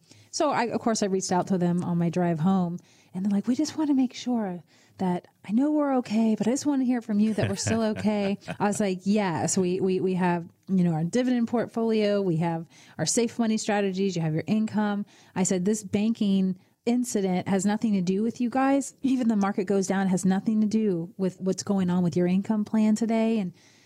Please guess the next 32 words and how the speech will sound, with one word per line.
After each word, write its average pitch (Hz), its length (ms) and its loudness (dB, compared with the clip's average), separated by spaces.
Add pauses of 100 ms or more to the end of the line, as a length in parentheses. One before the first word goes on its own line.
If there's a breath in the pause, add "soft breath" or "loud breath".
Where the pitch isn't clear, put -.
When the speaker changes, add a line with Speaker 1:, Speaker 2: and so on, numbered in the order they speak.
(160 soft breath)
Speaker 1:
you 196 100 -2
guys 180 220 0
are 165 40 -4
still 185 420 0
good 185 220 -2
to 175 60 0
go." 147 260 -4
They're 180 160 -4
like, 190 220 -6
"We 233 100 2
just 233 200 -2
had 180 160 0
to 196 60 2
hear 160 200 -2
it. 156 120 -6
I 165 40 0
just 240 220 0
wanted 240 240 0
to 202 80 2
<laughs> 170 120 2
hear 165 200 0
it." - 100 -2
Speaker 2:
That's 294 340 0
nice. 165 400 -2 (120)
That's 320 180 -2
Speaker 1:
I 247 80 0
know. 226 400 0
Speaker 2:
great. - 60 0
Speaker 1:
And, 240 160 0
you 302 160 2
know, 302 140 0
we, 269 320 -2